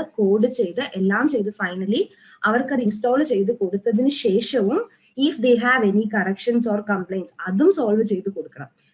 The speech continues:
That is software engineering. Okay? So ഒരു software പ്രൊഡക്റ്റിന്റെ requirements നോക്കുക, അതിന്റെ analysis ചെയ്യുക, design ചെയ്യുക, code, coding part ചെയ്യുക, കോഡിൽ എന്തെങ്കിലും error ഉണ്ടോ എന്ന് identify ചെയ്യാൻ വേണ്ടി testing ചെയ്യുക, installation അല്ലെങ്കിൽ deployment,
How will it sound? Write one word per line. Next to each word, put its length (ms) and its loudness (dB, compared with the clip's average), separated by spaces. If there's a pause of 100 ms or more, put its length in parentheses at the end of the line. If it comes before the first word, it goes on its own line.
(220)
That 300 0
is 80 -4 (100)
software 440 -6
engineering. 400 -12 (120)
Okay? 200 -10 (540)
So 60 -2 (120)
ഒരു 100 2 (120)
software 500 2
പ്രൊഡക്റ്റിന്റെ 580 2 (460)
requirements 640 0 (100)
നോക്കുക, 300 -4 (260)
അതിന്റെ 300 0
analysis 520 -2
ചെയ്യുക, 340 0 (120)
design 380 -2 (120)
ചെയ്യുക, 280 2 (680)
code, 320 4 (180)
coding 380 4
part 260 0
ചെയ്യുക, 260 0 (260)
കോഡിൽ 280 2
എന്തെങ്കിലും 380 0
error 240 -2
ഉണ്ടോ 160 0
എന്ന് 160 0
identify 420 -6
ചെയ്യാൻ 220 0
വേണ്ടി 200 -8
testing 440 -2
ചെയ്യുക, 260 -2 (360)
installation 520 2
അല്ലെങ്കിൽ 300 0
deployment, 520 0